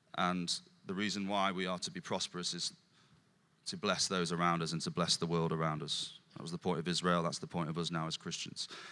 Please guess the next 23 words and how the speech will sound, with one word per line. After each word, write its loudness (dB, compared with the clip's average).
And 2
we 4
can 2
do 6
that 10
in 2
a 4
real 6
way, 8
in 4
ways 4
that -4
we -6
can -8
help 0
to 0
be 4
prosperous 2
to -6
the -8
people -6
around -2
us, -2